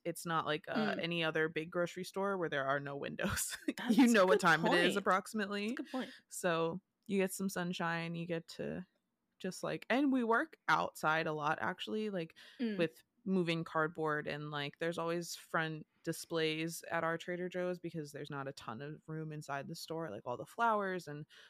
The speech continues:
Speaker 1: the watermelons and the ferns right now, those all live outside for us. So, you know, you get to spend some time outside too, and, like, just appreciating that, feeling the brisk morning air is nice
Speaker 2: Yeah.
Speaker 1: for me.
Speaker 2: I,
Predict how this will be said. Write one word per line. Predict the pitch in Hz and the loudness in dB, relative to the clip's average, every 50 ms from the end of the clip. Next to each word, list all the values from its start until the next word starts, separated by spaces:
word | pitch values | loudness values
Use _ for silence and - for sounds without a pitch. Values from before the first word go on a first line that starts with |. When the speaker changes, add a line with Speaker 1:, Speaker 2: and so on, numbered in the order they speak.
| _ _ | _ _
Speaker 1:
the | 202 202 | -2 2
watermelons | 208 247 254 240 233 220 208 190 185 180 170 160 156 - | 4 4 4 4 4 2 2 0 0 -2 -2 -4 -6 -8
and | 147 147 151 | -8 -8 -6
the | 151 | -8
ferns | 151 - - 233 247 240 226 220 208 - | -4 0 2 4 4 4 2 0 -2 -2
right | 190 175 - 180 | -4 -4 -4 -2
now, | 180 175 165 165 160 160 | -2 -2 -2 -2 -2 0
those | 160 160 165 170 | 0 0 0 0
all | 175 170 165 | 0 -2 -2
live | 160 156 156 | -2 -2 -2
outside | 151 - - - 143 147 160 165 - | -4 -6 -6 -6 -4 -4 -4 -4 -6
for | - - - | -8 -10 -10
us. | - - - 180 - | -8 -8 -10 -10 -10
So, | - - - - 208 190 - _ _ _ _ _ _ | -12 -10 -8 -8 -8 -10 -12 _ _ _ _ _ _
you | - 240 185 | -6 -6 -6
know, | 143 151 175 | -4 -6 -8
you | 220 247 240 | -10 -8 -8
get | 269 214 | -6 -6
to | - | -6
spend | 202 - 202 190 190 - | -6 -6 -4 -6 -4 -6
some | 185 180 | -6 -6
time | 175 180 175 170 | -6 -4 -4 -4
outside | 170 170 170 - - - 185 180 | -4 -6 -8 -8 -8 -8 -8 -8
too, | - - - 180 180 180 | -10 -10 -10 -8 -8 -8
and, | 190 190 190 175 - _ _ _ _ _ _ _ _ _ _ _ _ _ _ _ _ _ _ _ _ _ _ _ _ - | -8 -8 -10 -10 -12 _ _ _ _ _ _ _ _ _ _ _ _ _ _ _ _ _ _ _ _ _ _ _ _ -8
like, | 190 190 - - | -8 -8 -8 -8
just | - 262 247 - - _ _ _ _ | -8 -8 -8 -8 -10 _ _ _ _
appreciating | 208 - - 214 202 185 - - 175 165 165 160 160 160 | -10 -8 -4 -4 -4 -4 -4 -4 -4 -4 -4 -6 -6 -6
that, | 156 156 160 160 - - - - - _ _ _ _ _ _ _ _ _ _ _ | -4 -4 -4 -4 -6 -8 -14 -20 -20 _ _ _ _ _ _ _ _ _ _ _
feeling | - 208 196 190 185 | -2 -2 0 0 0
the | 180 175 | -2 -4
brisk | - - 170 165 175 - - - - | -4 -4 -4 -4 -4 -6 -10 -10 -8
morning | 175 170 165 165 165 160 156 | -6 -6 -4 -4 -4 -6 -6
air | - 151 151 147 147 143 - - | -6 -4 -2 -2 -2 -2 -2 0
is | 165 175 170 165 | 0 0 0 -2
nice | 156 143 - - - - - - - - _ _ _ | -4 -4 -6 -6 -8 -10 -16 -18 -20 -20 _ _ _
Speaker 2:
Yeah. | 262 233 233 254 285 208 - | 0 0 0 0 -2 -6 -4
Speaker 1:
for | - 151 147 | -2 -2 2
me. | 143 233 | 4 6
Speaker 2:
I, | 220 202 - | 4 4 4